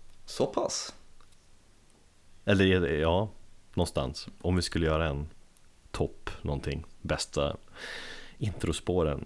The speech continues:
Speaker 2: framöver.
Speaker 1: Mm.
Speaker 2: Men det är inte den låten, det är låten Tense då, som finns med på den plattan. Ehm, det är en ganska så här, li-, lite mörk och spännande låt. Och solot, det kanske inte är Dimebags liksom mest tekniska och sådär.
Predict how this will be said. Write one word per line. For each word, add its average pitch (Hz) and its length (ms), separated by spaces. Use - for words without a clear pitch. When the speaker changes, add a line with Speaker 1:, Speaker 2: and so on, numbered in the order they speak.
Speaker 2:
framöver. 80 540
Speaker 1:
Mm. 95 260
Speaker 2:
Men 135 180
det 131 60
är 123 40
inte 123 140
den 113 220
låten, 98 300
det 90 60
är 90 40
låten 90 240
Tense 87 480
då, 73 120
som 73 180
finns - 220
med 76 140
på - 60
den 78 100
plattan. 78 440
Ehm, 65 600
det - 40
är - 20
en 104 40
ganska 104 240
så 98 100
här, 85 160
li-, 127 200
lite 127 180
mörk 110 420
och 101 60
spännande 98 440
låt. 80 360
Och - 100
solot, 95 720
det - 120
kanske 113 220
inte 117 120
är 107 60
Dimebags 95 420
liksom 87 340
mest - 320
tekniska - 680
och 71 60
sådär. 62 300